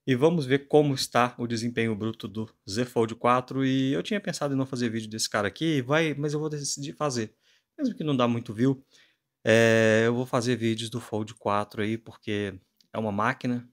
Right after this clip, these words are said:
E mesmo que seja pra poucos usuários, esse cara aqui tem recursos incríveis que nenhum outro smartphone do mundo tem. E,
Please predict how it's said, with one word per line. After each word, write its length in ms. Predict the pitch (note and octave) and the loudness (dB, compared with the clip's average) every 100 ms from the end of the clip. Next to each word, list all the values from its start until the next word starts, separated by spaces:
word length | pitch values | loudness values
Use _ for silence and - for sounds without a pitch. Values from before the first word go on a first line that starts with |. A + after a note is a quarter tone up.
| _ _ | _ _
E 380 | G2+ G2+ G2 F#2+ | -12 -10 -12 -10
mesmo 260 | A2+ B2+ C3 | -8 -8 -8
que 80 | |
seja 160 | - A#2 | -8 -8
pra 140 | - | -10
poucos 340 | - A2+ - G#2 | -8 -8 -8 -10
usuários, 560 | G#2 A2 G#2+ A2+ A#2 - _ _ - | -4 0 2 0 -4 -10 _ _ -10
esse 160 | - - | -6 -2
cara 200 | A2+ A2+ | 0 0
aqui 360 | - G2+ A2 A2 | -4 -8 -8 -8
tem 160 | - A2+ | -8 -6
recursos 540 | A2+ - A2+ - G#2 | -6 -8 -10 -8 -4
incríveis 420 | C3 B2 A2 A2 | -4 -2 -4 -4
que 100 | - | -4
nenhum 180 | A2+ A2+ | -2 -2
outro 180 | A2+ - | -2 -4
smartphone 440 | G#2+ - - G#2 | -8 -8 -8 -4
do 120 | A2 G#2 | -4 -4
mundo 300 | G#2+ A2 A2+ | -4 -6 -4
tem. 340 | A2 A#2 B2+ _ _ _ _ _ - | 0 0 -2 _ _ _ _ _ -4
E, 360 | G#2+ G#2+ G#2+ | 0 2 2